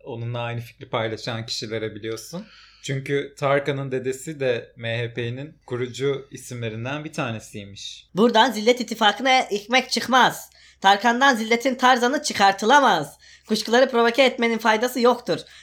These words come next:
Speaker 2: Tarkan'dan muhalif bir figür üretme peşine düşenlere tavsiyem önce onun "Kıl Oldum Abi" şarkısını dinlesinler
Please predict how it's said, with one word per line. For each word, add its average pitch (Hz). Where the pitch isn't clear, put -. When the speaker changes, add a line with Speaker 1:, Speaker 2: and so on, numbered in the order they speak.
Speaker 2:
Tarkan'dan 220
muhalif 233
bir 190
figür 208
üretme 202
peşine 190
düşenlere 185
tavsiyem 254
önce 220
onun 269
"Kıl 269
Oldum 220
Abi" 165
şarkısını 156
dinlesinler 151